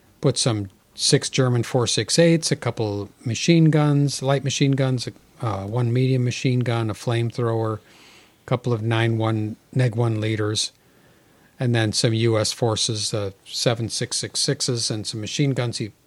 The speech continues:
puts it out here. Set up some victory conditions, control hex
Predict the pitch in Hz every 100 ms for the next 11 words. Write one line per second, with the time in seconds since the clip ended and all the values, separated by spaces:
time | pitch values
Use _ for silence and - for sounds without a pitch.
0 | _ 139 - 110 104 110 110 - - -
1 | _ - 170 156 - 143 113 139 - 131
2 | 113 120 101 - 95 90 - 117 - 131
3 | 120 - 123 - -